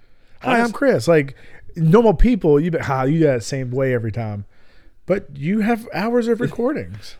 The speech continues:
Speaker 2: Yeah, that was actually one of the things that kinda freaked me out when we started doing the, uh, Wednesday night live stream thing. I was like, "I'm gonna say something really stupid. I'm gonna say something really
Speaker 1: Hey,
Speaker 2: wrong."
Speaker 1: those are all deleted off YouTube.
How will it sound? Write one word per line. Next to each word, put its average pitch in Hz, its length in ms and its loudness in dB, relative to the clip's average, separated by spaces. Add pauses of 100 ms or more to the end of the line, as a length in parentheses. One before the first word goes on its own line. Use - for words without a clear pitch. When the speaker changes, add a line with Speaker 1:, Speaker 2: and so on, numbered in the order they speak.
Speaker 2:
Yeah, 110 220 -6
that 131 160 -8
was 214 160 -10
actually 156 300 -6
one 123 120 -4
of 117 60 -8
the 117 80 -6
things 120 260 -10
that 120 100 -10
kinda 113 200 -10
freaked - 360 -14
me 117 120 -8
out 110 240 -8
when 113 140 -12
we 113 80 -10
started 120 480 -8
doing 113 400 -8
the, 107 240 -10
uh, 101 240 -12 (320)
Wednesday 120 400 -8
night 113 360 -8
live 113 440 -8
stream 120 380 -12
thing. 120 300 -10
I 107 80 -14
was 104 140 -14
like, 107 300 -12 (640)
"I'm 156 300 -6
gonna 123 360 -4
say 107 260 -8
something 104 440 -14
really 101 300 -10
stupid. 110 760 -12
I'm 123 200 -10
gonna 127 260 -6
say 117 240 -6
something 120 500 -8
really 117 200 -4
Speaker 1:
Hey, 147 180 6
Speaker 2:
wrong." 143 160 -2
Speaker 1:
those 160 180 8
are 170 80 8
all 139 120 8
deleted 135 300 4
off 110 120 2
YouTube. 98 360 -4